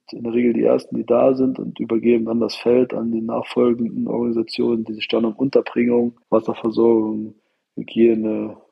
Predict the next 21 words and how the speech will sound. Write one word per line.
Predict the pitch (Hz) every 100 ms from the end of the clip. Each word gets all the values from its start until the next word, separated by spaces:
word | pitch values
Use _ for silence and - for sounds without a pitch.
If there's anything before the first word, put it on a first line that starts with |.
| -
ähm, | - - 104
Verpflegung | - 113 127 127 120 110
et | 95
cetera | - 135 139 139
kümmern. | - 160 165 175 - -
Und | 185 202
unser | - 113
Einsatz | 120 120 104
ist | 117 - - -
in | 131
der | 113 117
Regel | 117 117
auf | 104 -
fünf | - 131 -
bis | - 107
sieben | 123 113
Tage | 107 110 117 110
beschränkt. | 107 - 117 131 143 - -
Wir | 101
haben | 104 101
dann | 98 104 104